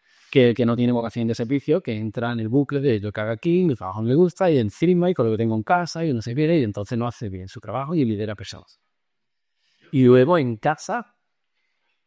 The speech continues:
lo mismo, sí. Tú vas, tienes que liderar a una familia, te tienes que liderar también a ti primero. Y ya cuando eres padre y empiezas a entender que los niños son esponjas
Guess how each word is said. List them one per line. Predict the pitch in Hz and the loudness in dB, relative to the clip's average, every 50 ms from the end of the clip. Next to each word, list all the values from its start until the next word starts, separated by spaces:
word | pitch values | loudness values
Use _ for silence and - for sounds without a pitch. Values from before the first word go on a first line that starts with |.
| _ _ | _ _
lo | - 123 110 101 | -8 -6 -6 -2
mismo, | 104 151 208 165 131 104 90 82 _ _ | -2 0 0 0 -2 -4 -8 -10 _ _
sí. | - - - - - _ _ _ _ _ _ _ _ _ _ _ _ _ _ _ | -20 -20 -20 -20 -20 _ _ _ _ _ _ _ _ _ _ _ _ _ _ _
Tú | - 131 120 117 | -6 -4 -4 -2
vas, | 117 120 120 123 123 127 _ | -2 -4 -4 -4 -6 -8 _
tienes | - 131 123 120 | -4 -4 -4 -2
que | - - | 0 0
liderar | 123 123 123 120 120 135 139 | 2 2 2 2 2 2 0
a | 123 | -2
una | 113 117 | -4 -6
familia, | - 131 123 139 143 151 160 180 214 220 _ _ _ _ _ _ _ | -6 -6 -2 -2 0 0 2 0 0 -2 _ _ _ _ _ _ _
te | - 104 98 | -12 -10 -6
tienes | - 117 123 120 | -4 -4 -4 -4
que | - 131 | -4 -4
liderar | 110 110 104 104 104 104 101 | -4 -4 -6 -8 -12 -14 -14
también | - 98 101 101 98 98 | -16 -14 -14 -14 -14 -14
a | |
ti | 90 - 110 | -12 -12 -12
primero. | - - 98 104 139 160 135 107 - _ _ _ _ | -10 -8 -6 -4 -2 -2 -4 -4 -8 _ _ _ _
Y | - 127 120 110 | -4 -4 0 4
ya | 117 151 165 160 | 4 4 4 4
cuando | - 131 120 110 110 113 | 0 -4 -6 -4 -2 -2
eres | 117 123 | -2 -4
padre | - _ - 151 151 151 135 117 | -4 _ 0 2 2 2 2 0
y | 110 107 | -4 -4
empiezas | 107 104 101 - - 131 143 156 143 - - 113 104 92 | -4 -6 -8 -6 -4 -2 0 0 -2 -4 -6 -12 -12 -10
a | 107 | -8
entender | 110 104 - 113 110 113 113 143 151 139 117 - | -8 -8 -6 -6 -4 0 2 2 2 2 0 -4
que | - | -10
los | 98 98 95 | -12 -12 -8
niños | 101 117 123 127 127 123 123 120 113 | -4 -2 0 0 0 0 -2 -2 -4
son | - - 123 127 123 127 | -4 -2 0 0 0 0
esponjas | 123 110 - - - 156 170 160 131 - 113 101 | -4 -6 -8 -4 0 0 0 0 0 -4 -8 -12